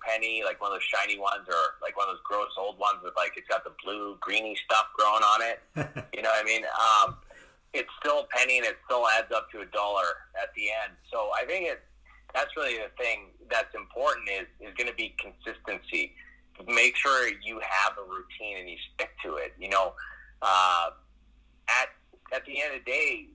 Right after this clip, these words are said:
Speaker 1: the only person you're really accountable to is yourself. And I find that having a schedule keeps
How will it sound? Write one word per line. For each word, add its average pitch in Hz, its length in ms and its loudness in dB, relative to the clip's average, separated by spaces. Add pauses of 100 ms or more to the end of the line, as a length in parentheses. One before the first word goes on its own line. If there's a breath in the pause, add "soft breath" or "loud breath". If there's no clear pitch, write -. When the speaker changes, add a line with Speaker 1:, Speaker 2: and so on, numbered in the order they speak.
(120)
Speaker 1:
the 117 60 -4
only 170 240 -4
person 151 420 -2
you're 117 260 -4
really 113 380 0
accountable 123 500 0 (100)
to 151 280 -8 (180)
is 123 240 0
yourself. 101 540 2 (640 soft breath)
And 95 240 2
I 107 120 4 (120)
find 113 180 2
that 95 140 0
having 107 240 0
a - 160 -10
schedule 107 500 -2 (180)
keeps 127 220 -10